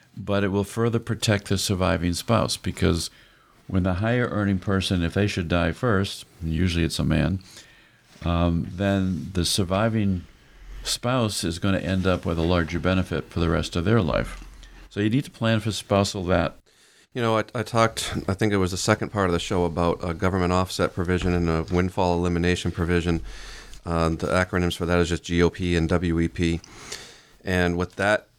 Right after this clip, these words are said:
Speaker 2: um, means is, and what's interesting, just to backtrack a little bit, is I talked earlier, uh, at the first part of the show, that we're gonna have our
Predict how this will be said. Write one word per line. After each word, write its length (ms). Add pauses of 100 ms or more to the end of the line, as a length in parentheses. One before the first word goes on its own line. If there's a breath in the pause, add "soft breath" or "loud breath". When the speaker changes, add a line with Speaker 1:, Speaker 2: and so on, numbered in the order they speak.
(220)
Speaker 2:
um, 580
means 640
is, 500 (220 loud breath)
and 120
what's 120
interesting, 760
just 220
to 40
backtrack 440
a 60
little 180
bit, 140
is 100
I 60
talked 320
earlier, 440 (500 loud breath)
uh, 160
at 80
the 80
first 240
part 140
of 60
the 60
show, 280
that 160
we're 100
gonna 160
have 460 (100)
our 300